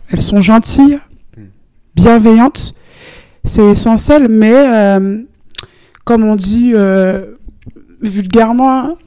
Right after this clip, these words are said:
Speaker 1: on se rend compte un jour qu'elles ont pas le petit truc qui nous fait vibrer
Speaker 2: Mm.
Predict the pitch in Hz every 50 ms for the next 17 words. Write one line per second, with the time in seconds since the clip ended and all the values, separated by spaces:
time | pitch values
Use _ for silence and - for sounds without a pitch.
0 | _ _ _ _ _ _ _ _ - _ _ _ _ 254 226 214 - - - 226
1 | 220 214 - 262 254 - 247 226 220 214 196 226 254 - - - 220 208 190 202
2 | 208 202 - 247 254 247 247 226 240 233 - - - - 233 - - - 233 -
3 | - - - - - - 220 214 202 - - 226 214 190 214 208 190 196 202 196
4 | 196 _ _ -